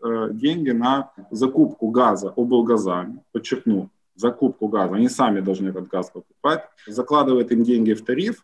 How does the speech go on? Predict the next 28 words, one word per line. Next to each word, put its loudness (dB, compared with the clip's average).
и 4
вот 4
эта 2
часть 0
в -20
тарифе 4
на 0
расподел, 2
который -2
платит -4
население, 0
часть 0
денег, 2
которая 0
должна 2
идти -2
на 4
закупку -8
газа, 0
составляет -4
примерно 2
сорок 0
процентов, -4
ну, 0
в -4
среднем, 0
плюс-минус, -2
где-то -4